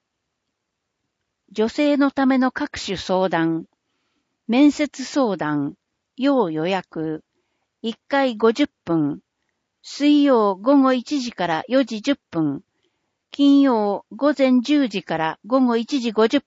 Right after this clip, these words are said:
分。第一木曜、第三火曜、午後四時から七時三十分。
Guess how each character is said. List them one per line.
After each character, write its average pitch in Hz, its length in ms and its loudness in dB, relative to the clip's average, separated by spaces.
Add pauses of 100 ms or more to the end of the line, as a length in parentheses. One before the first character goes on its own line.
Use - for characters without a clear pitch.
(120)
分。 151 320 -4 (640)
第 269 300 0
一 - 180 -4
木 277 320 2
曜、 156 380 -4 (240)
第 262 240 0
三 277 320 2
火 254 160 -4
曜、 160 400 -4 (320)
午 269 160 2
後 262 160 4
四 277 140 2
時 233 120 -6
か 170 160 -6
ら 160 200 -4 (100)
七 - 320 -6
時 233 260 -6
三 262 320 2
十 262 120 -4 (140)
分。 151 340 -4